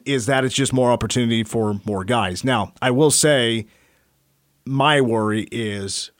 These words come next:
okay, U S C is on Monday. Getting into the regular season, getting further into, you know, when they go on their, you know,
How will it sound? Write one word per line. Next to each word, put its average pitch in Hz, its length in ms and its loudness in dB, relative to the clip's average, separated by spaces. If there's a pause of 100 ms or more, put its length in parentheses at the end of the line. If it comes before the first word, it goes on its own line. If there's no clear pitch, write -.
okay, 110 420 -6
U 123 260 -2
S 117 160 0
C 127 260 0
is 107 120 -2
on 104 160 0
Monday. 90 640 -4 (540)
Getting 127 260 -2
into 127 180 0
the 117 100 0
regular 120 360 2
season, 98 580 -2 (340)
getting 233 240 -4
further 127 380 -2
into, 120 340 -2
you 113 160 -4
know, 117 80 -2
when 120 160 -2
they 120 140 0
go 120 560 0
on 117 260 -4
their, 117 340 -2
you 107 140 -8
know, 113 220 -4